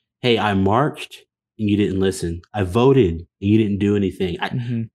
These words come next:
Speaker 1: you know, we keep doing these ry-, this rhythm of, like, you keep telling me that these, these are the means, these are the ways to do it, and then you don't do anything. And I think there's still some people in there. And look, I,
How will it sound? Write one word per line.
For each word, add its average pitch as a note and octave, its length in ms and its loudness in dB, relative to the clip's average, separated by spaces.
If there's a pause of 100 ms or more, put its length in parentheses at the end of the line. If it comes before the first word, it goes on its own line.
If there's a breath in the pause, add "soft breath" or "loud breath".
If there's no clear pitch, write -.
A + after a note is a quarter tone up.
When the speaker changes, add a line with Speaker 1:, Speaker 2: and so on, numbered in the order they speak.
(280)
Speaker 1:
you A#2 120 2
know, A#2 120 2
we G2+ 220 -2
keep - 520 0 (120)
doing A2+ 380 2
these F#2+ 240 2
ry-, F#2+ 320 0 (100)
this F#2+ 300 -4
rhythm G#2 560 2
of, F#2 160 -4
like, F#2 280 -2
you G2 100 -14
keep - 340 -6
telling A#2 460 0
me G2 360 0 (360)
that F2+ 320 -4
these, A2+ 420 0
these A#2+ 300 0
are B2 60 -2
the A2 100 -2
means, G#2+ 420 0 (100)
these G#2 300 0
are B2 60 6
the G#2+ 100 0
ways G2 440 0
to F#2+ 80 -6
do A#2+ 340 2
it, F#2 200 2 (600)
and A#2 180 -2
then B2+ 140 2
you A#2+ 120 2
don't A#2 260 0
do C3+ 220 6
anything. G#2 440 2
And G#2 80 0
I A2 100 2
think B2+ 260 0
there's G2+ 200 0
still C#3 220 4
some C3 180 0
people C3+ 340 2
in G#2+ 100 2
there. G#2 100 4
And A#2 220 2
look, D#3 200 0 (100)
I, E3+ 240 -2